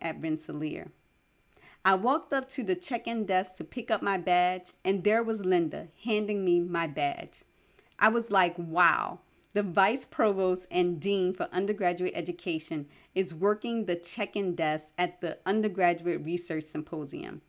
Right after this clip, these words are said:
I thought to myself, "What V P does that?" I was so impressed because I often got the impression that this is not something that a V P would do.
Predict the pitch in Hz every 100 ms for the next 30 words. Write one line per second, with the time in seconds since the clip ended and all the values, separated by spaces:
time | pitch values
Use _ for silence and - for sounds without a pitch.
0 | _ _ _ _ _ _ _ - 202 220
1 | 269 277 269 240 208 - 202 185 185 202
2 | - 180 254 311 - 240 196 180 240 233
3 | 151 143 - - _ _ _ _ _ -
4 | 220 220 220 - 254 277 269 269 190 160
5 | - - 208 277 214 202 233 269 269 247
6 | 202 190 190 185 175 208 185 - 165 165
7 | 175 175 240 190 185 190 208 240 - -
8 | 196 190 190 175 170 160 156 214 214 202
9 | 180 170 180 170 208 196